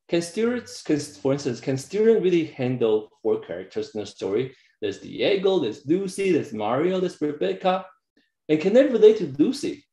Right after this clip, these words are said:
We create this fictional character so that, that is about the same age as our target audience. And can they relate to Diego? There, he's a slightly kind of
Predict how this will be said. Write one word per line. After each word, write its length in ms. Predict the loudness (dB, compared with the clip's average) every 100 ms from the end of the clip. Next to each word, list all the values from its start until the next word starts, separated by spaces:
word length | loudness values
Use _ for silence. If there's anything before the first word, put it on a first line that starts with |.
| -8
We 80 | -6
create 340 | 0 2 2
this 400 | -2 -4 -12 _ -4
fictional 340 | -4 -2 -4
character 600 | -2 0 0 -2 -8 -10 -14 _ _
so 160 | -6
that, 380 | -2 -2 -4 -14 _ -2
that 200 | -2 -2
is 140 | -4
about 140 | -4
the 60 | -2
same 320 | 0 0 0
age 500 | 2 2 2 -4 -18 _ -12
as 120 | -6
our 160 | -4 -4
target 380 | -2 -4 -2 -2
audience. 600 | -2 -2 -8 -14 -20 _ _ _ _ -6
And 80 |
can 120 | 0 4
they 100 | 4
relate 260 | 4 2
to 80 | 0
Diego? 760 | -6 -2 0 0 -2 -4 -8 -16 _ _ _ _ _ -6
There, 220 | -4 -4
he's 280 | -4 -4 -6
a 120 | -12
slightly 580 | -14 -16 -2 2 2 0
kind 240 | -4 -4 -4
of 200 | -6